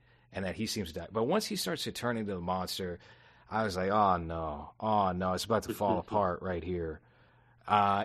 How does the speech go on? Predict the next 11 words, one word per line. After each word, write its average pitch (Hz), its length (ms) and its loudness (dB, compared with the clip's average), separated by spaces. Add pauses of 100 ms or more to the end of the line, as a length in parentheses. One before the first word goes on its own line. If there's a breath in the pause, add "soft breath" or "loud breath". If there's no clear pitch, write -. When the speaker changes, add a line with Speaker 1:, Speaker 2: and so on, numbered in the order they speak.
Speaker 1:
and 117 260 0
it, 104 120 -2 (100)
I, 107 220 -4
I 113 100 -6
mean, 104 120 -2
I 104 120 0
wasn't 113 360 2
into 107 200 0
the, 98 300 0
his, 95 240 -6 (240)
like, 87 140 -4